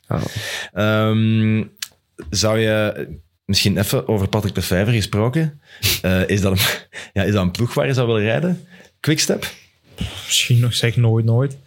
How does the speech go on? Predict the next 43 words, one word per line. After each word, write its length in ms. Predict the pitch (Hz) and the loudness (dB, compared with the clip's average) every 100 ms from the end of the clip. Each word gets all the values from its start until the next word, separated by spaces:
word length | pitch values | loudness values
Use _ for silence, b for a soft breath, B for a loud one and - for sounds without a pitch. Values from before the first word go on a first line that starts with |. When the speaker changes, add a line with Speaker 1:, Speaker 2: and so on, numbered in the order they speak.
| B - | B -2
Speaker 2:
Aha. 200 | 92 95 | 2 2
Speaker 3:
Op 480 | 107 - - _ | -2 -10 -20 _
deze 220 | 113 107 104 | -2 0 2
moment 340 | 107 107 104 | 2 2 2
ben 120 | 107 | 2
ik 80 | 104 | 2
heel 140 | 113 | 0
tevreden 380 | 104 104 104 101 | 0 0 2 2
waar 100 | 101 | 2
ik 100 | 101 | 0
zit, 220 | - 113 123 | 0 0 2
maar 320 | 104 98 - | 2 0 -4
ja, 160 | - 107 | -2 0
ik, 120 | 101 98 | 0 0
ik 460 | 101 - - - - - | -2 -2 -20 -8 -6 -2
hou 200 | 120 113 | 0 2
liever 220 | 117 113 | 2 2
alles 280 | 107 107 110 | 0 0 2
open. 360 | 110 120 139 110 B | 2 2 0 -4 B
Speaker 2:
Ja, 280 | 95 95 90 - B B | 0 2 0 -6 B B
want, 320 | - 101 101 101 | -4 0 0 0
eh, 340 | 98 95 92 | 0 2 0
ja, 300 | 90 90 - - - | 0 0 -2 -8 -4
eh, 300 | 78 82 82 | 0 0 0
Tim 220 | - 104 | 0 0
Merlier 600 | 98 87 92 117 - - _ _ _ - | 0 0 -2 -2 -4 -8 _ _ _ -6
is 180 | 98 90 | -2 0
dan 220 | 95 92 | 0 0
naar 220 | 85 90 | 0 0
Quickstep 340 | 95 104 - 113 | 0 -2 -2 -2
gegaan, 340 | 120 117 147 - | 0 0 -2 -2
zat 320 | 85 90 - | 0 -2 -2
bij 120 | 82 85 | -2 0
jou 240 | 90 107 | 0 0
in 60 | 98 | 0
de 60 | |
ploeg. 360 | 85 95 139 - B B B - | -2 -2 -2 -4 B B B -4
Ehm, 540 | 85 90 90 90 90 85 - B - | 0 2 2 2 0 -2 -12 B -20
twee 200 | - 120 | -2 0
sprinters 600 | 127 - 143 147 147 - | 0 0 -2 0 0 -2
in 140 | - 107 | 0 0
één 200 | 123 135 | 2 0
ploeg 460 | 127 143 147 - | 0 -2 -2 -12